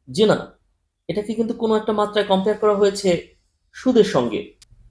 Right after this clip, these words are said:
আর সুদের ব্যাপারে আল্লাহ বলছেন, "যা হওয়ার তা হয়ে গেছে।" ঠিক আছে? তো নামাজের ব্যাপারে যে লোকরা শিরক করছিল,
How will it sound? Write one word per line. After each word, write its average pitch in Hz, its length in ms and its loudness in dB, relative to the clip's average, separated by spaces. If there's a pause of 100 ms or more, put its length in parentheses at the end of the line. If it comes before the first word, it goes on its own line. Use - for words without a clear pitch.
(220)
আর 160 100 4
সুদের 196 360 0
ব্যাপারে 254 260 -2
আল্লাহ 240 200 0
বলছেন, 147 400 -2 (240)
"যা 143 200 -2
হওয়ার 160 400 2 (300)
তা 165 120 -4
হয়ে 277 240 -4
গেছে।" - 420 -10 (800)
ঠিক 170 160 -4
আছে? 220 360 -4 (1600)
তো 160 360 2
নামাজের 196 420 2
ব্যাপারে 143 600 4 (200)
যে 170 220 0
লোকরা 190 600 4
শিরক 269 280 -2 (100)
করছিল, 156 420 2